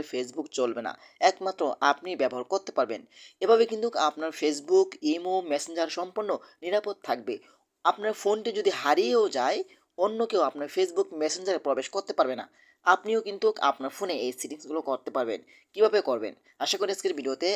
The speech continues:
আপনাদেরকে সম্পূর্ণ দেখানোর চেষ্টা করব। তো চলুন আমরা মূল কাজে ফিরে যাচ্ছি। তার আগে ছোট্ট একটি কথা বলবো, যারা আমার Facebook পেজে নতুন, অবশ্যই আমাদের পেজটি ফলো করে রাখুন এমন গুরুত্বপূর্ণ নতুন নতুন ভিডিও পাওয়ার জন্য।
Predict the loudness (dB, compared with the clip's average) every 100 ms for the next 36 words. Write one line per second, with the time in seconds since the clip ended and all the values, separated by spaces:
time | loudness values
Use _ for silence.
0 | -2 -6 -8 -8 -4 -2 -2 -6 -6 -2
1 | -4 -4 -8 -6 -8 -8 -8 -8 -10 -12
2 | _ -8 -2 0 0 -2 -2 -4 -6 -6
3 | -4 -2 -2 -6 -6 -14 _ _ _ _
4 | _ 10 10 10 4 -4 -2 -2 0 -2
5 | 0 -2 -2 0 2 2 -2 -8 -10 -10
6 | 0 2 2 0 0 0 -2 _ _ 0
7 | 2 0 -2 -4 -4 -4 -4 -4 0 0
8 | 0 0 0 -4 -14 -18 _ _ -2 -2
9 | -4 -6 -4 -4 -4 0 0 -2 _ -12
10 | -4 -4 -2 -6 -8 _ -12 -8 -2 0
11 | 2 2 2 -6